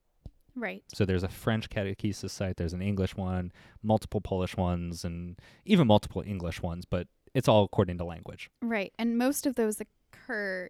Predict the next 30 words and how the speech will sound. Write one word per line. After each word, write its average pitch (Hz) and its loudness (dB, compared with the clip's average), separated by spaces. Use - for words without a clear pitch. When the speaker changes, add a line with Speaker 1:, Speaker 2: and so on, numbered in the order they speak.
Speaker 1:
in 190 -12
the 202 -8
local 180 -10
parishes, - -16
Speaker 2:
Right. - -6
Speaker 1:
correct? 185 -14
Speaker 2:
Correct. - -6
Um, 85 -10
different 143 2
venues, 104 2
but 95 -4
Poland 107 2
was 92 -2
unique, 107 -2
and, 95 -6
or 120 -6
m-, 113 -4
most 147 6
times 110 0
that 101 2
World 101 4
Youth 101 2
Day 98 0
is 92 -2
in 90 -2
a 85 -2
European 90 -4
city, 87 -4
there 92 0
are, 87 0